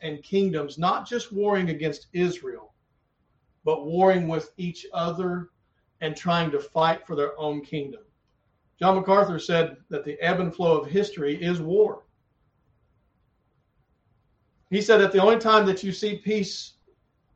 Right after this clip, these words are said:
uh, in, in the story of history is when everybody stops to reload. I thought that was pretty funny. And we see that history is filled with more and more wars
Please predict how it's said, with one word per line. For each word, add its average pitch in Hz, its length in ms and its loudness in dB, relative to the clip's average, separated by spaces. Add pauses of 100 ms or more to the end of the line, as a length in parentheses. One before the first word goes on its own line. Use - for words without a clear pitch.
(100)
uh, 185 200 4
in, 185 300 0
in 180 220 -2
the 165 120 -2
story 202 380 2
of 156 120 0
history 165 580 4 (260)
is 160 140 -6
when 180 100 0
everybody 175 320 6
stops - 360 4
to 175 100 -6
reload. 160 500 2
I 143 80 0
thought 143 160 -2
that 147 100 -4
was 131 100 -10
pretty 139 200 -6
funny. 139 300 -8 (1500)
And 170 160 2
we 208 100 6
see 233 300 -4
that 196 220 -2
history 196 440 0
is 156 160 -10
filled 185 440 2
with 143 180 -6
more 190 560 0
and 170 120 -2
more 175 260 -2
wars 139 640 -4